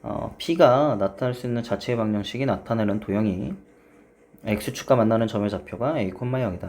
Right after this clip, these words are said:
양색. 자, 일단 무슨 말이냐면 A점과 B점이 있다고 할게요. A점, B점. 요렇게 해서 이 거리가 사 대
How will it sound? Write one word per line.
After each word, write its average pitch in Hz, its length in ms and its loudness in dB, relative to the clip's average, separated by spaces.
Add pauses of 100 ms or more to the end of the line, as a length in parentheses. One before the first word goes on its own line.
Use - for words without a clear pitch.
(120)
양색. 92 340 -12 (380)
자, 120 60 4
일단 131 220 4
무슨 139 200 0
말이냐면 127 840 4 (540)
A점과 160 760 6
B점이 117 360 2
있다고 101 380 0
할게요. 101 420 -6
A점, 107 580 -2
B점. 95 300 -8 (100)
요렇게 95 540 -4
해서 110 400 2 (260)
이 120 140 -4
거리가 139 640 6
사 101 460 0
대 151 420 0